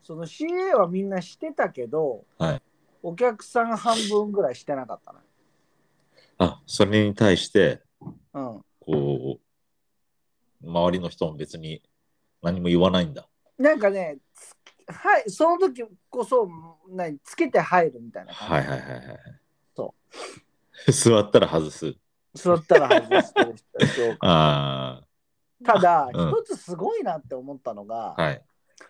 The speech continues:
Speaker 1: もう街歩いたらそこら中でピーシーアールの検査を受けられるのよ。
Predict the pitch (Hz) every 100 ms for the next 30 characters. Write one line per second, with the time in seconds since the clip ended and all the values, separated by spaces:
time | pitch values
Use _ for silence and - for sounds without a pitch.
0 | _ _ 175 180 165 196 - 508 523 302
1 | 208 196 143 120 - 202 190 - 403 427
2 | 370 370 349 240 285 233 285 269 165 143
3 | 156 131 120 113 135 127 123 98 101